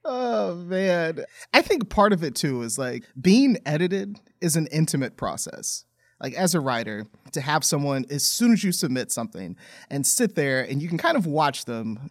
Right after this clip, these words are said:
go through and tell you what you need, what needs to be better, what you need to fix. You know, that's, that's kind of an intimate process. But I think we're just, we exist in our own heads most of the time.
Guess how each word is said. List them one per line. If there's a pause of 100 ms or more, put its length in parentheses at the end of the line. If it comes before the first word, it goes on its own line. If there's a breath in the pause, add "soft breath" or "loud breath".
(160)
go
through
and
tell
you
what
you
need,
what
needs
to
be
better,
what
you
need
to
fix.
You
know,
that's,
that's
kind
of
an
intimate
process. (460 loud breath)
But
I
think
we're
just, (140)
we
exist (640)
in
our
own
heads
most
of
the
time.